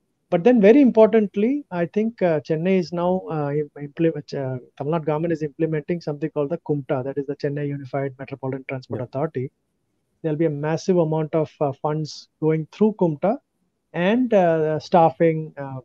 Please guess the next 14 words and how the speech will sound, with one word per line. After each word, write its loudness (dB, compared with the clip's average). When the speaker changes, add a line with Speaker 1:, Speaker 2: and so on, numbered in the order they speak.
Speaker 1:
properly 2
staffed. -4
So 0
as -2
part 0
of 0
the -2
World -4
Bank -6
City -4
Partnership, -6
as -12
kumta -4
is -6